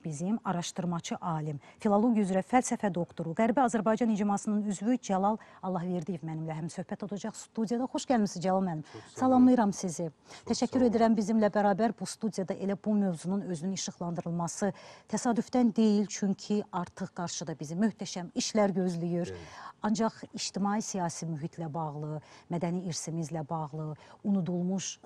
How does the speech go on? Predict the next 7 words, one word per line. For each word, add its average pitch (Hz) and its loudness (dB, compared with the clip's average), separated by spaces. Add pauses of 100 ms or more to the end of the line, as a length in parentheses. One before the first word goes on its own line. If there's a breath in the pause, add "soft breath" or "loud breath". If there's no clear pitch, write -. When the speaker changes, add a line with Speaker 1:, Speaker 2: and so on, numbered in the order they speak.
Speaker 1:
toponimlərlə 165 -2
bağlı 156 -6
bütün 320 0
bunları 202 2
bir 254 2
araya 180 -2
gətirmək, 156 -8